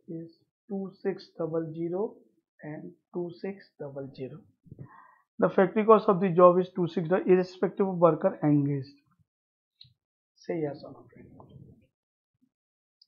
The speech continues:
Okay। यहाँ तक आपको क्लियर हुआ कि नहीं, आप मेरे को बताइए। फ़ोर्टी आवर्स and फ़ोर्टी, थर्टी टू, थर्टी,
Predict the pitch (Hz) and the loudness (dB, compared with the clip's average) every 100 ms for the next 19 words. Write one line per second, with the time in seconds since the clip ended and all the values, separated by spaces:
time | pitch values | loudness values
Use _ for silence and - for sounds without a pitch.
0 | _ - 147 214 294 - _ _ _ _ | _ -10 -4 -2 -4 -6 _ _ _ _
1 | _ _ _ _ _ _ _ _ _ _ | _ _ _ _ _ _ _ _ _ _
2 | 165 180 196 214 226 214 - 196 180 165 | -2 2 2 4 4 4 2 -4 -4 -4
3 | 147 139 135 - 139 135 - - 220 151 | -4 -6 -12 -14 -16 -16 -20 -20 -14 -10
4 | 147 - 147 - 143 160 220 - - _ | -10 -12 -16 -12 -10 -8 -10 -14 -20 _
5 | _ _ - 175 175 - 196 185 202 202 | _ _ -2 0 0 0 2 4 2 -2
6 | - - 160 156 160 165 - - 170 156 | -16 -14 -6 -4 -6 -8 -16 -8 -8 -6
7 | - 196 220 - - - 165 - 190 - | -6 -6 -6 -12 -14 -6 -6 -6 -10 -6
8 | 196 214 240 _ 165 160 160 196 | -6 -6 -14 _ -6 -6 -6 -8